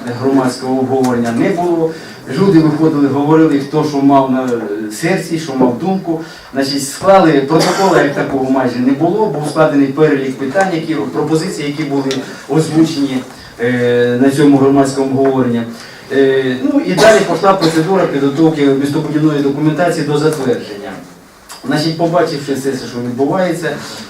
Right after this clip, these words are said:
е, мені довелося звернутися в органи прокуратури. Значить, три з половиною місяці співпраці з органами прокуратури. Значить, е, дванадцятого числа, е, Броварська міжрайонна прокуратура подала подання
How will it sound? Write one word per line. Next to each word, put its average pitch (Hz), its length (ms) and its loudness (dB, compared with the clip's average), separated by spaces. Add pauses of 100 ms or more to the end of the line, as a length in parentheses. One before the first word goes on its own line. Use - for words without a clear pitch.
(140)
е, 113 720 0 (200)
мені 139 200 4
довелося 131 360 4 (100)
звернутися 117 460 -2
в 120 180 -2
органи 120 320 2
прокуратури. 139 480 0 (180)
Значить, 151 280 -2
три 202 140 6
з 196 60 2
половиною 151 520 4
місяці 135 440 0
співпраці 131 560 -2 (120)
з 135 40 -2
органами 123 400 -2
прокуратури. 165 580 2 (460)
Значить, 160 300 2 (160)
е, 135 320 4 (380)
дванадцятого 196 480 4
числа, 196 500 2 (400)
е, 135 220 4 (400)
Броварська 165 520 2
міжрайонна 151 500 4
прокуратура 165 840 4 (120)
подала 156 400 4
подання 139 720 2